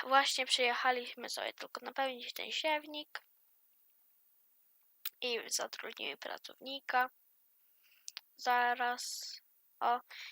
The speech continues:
jakby co, to nie gram na kierownicy, tylko mam po prostu takiego moda na kierownicę. O, właśnie widzicie to teraz. Dobra, to teraz ta-, tak.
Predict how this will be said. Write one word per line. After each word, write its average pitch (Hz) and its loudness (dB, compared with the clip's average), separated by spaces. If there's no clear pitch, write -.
jakby 277 12
co, 294 4
to 294 -2
nie 277 0
gram 269 -4
na 254 0
kierownicy, 277 -4
tylko 254 -6
mam 233 -2
po 240 -12
prostu - -6
takiego 294 -2
moda 302 6
na 269 0
kierownicę. 262 -2
O, 247 0
właśnie 247 -4
widzicie 247 -10
to 240 -6
teraz. 226 -4
Dobra, 226 -6
to 262 0
teraz 220 -2
ta-, 226 -8
tak. 247 6